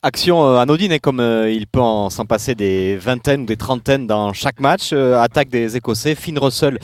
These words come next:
euh, vient percuter, euh, Romain Ntamak de manière, euh, tout à fait, euh, légale, une percussion. Euh, Romain Ntamak tombe au sol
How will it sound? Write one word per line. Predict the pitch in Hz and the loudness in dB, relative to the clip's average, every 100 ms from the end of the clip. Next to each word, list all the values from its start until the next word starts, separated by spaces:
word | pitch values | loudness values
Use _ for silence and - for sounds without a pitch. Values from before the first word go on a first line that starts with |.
| - - - | -12 -10 0
euh, | 120 | 2
vient | 117 147 | 2 0
percuter, | 170 139 156 - 160 147 | 0 -2 -2 0 2 4
euh, | 131 123 117 110 107 104 98 95 92 90 90 | 4 4 2 0 0 0 2 0 0 0 0
Romain | 110 131 123 | 0 2 0
Ntamak | 113 135 190 | 0 -2 -2
de | 127 | -2
manière, | 117 117 110 | 0 0 2
euh, | 101 98 92 - | 2 2 0 -4
tout | 127 | -4
à | 120 | -2
fait, | - 117 104 | 0 0 2
euh, | 92 - - - | 0 -4 -12 -10
légale, | 95 104 113 147 | -6 0 2 0
une | 131 104 | -2 -6
percussion. | 156 117 143 - 143 190 214 170 | -6 -4 -6 -2 0 0 0 0
Euh, | |
Romain | 117 131 135 | 2 0 0
Ntamak | 120 123 127 - | -2 -2 -2 -2
tombe | 165 160 | -2 0
au | 139 | 0
sol | 151 170 | 2 0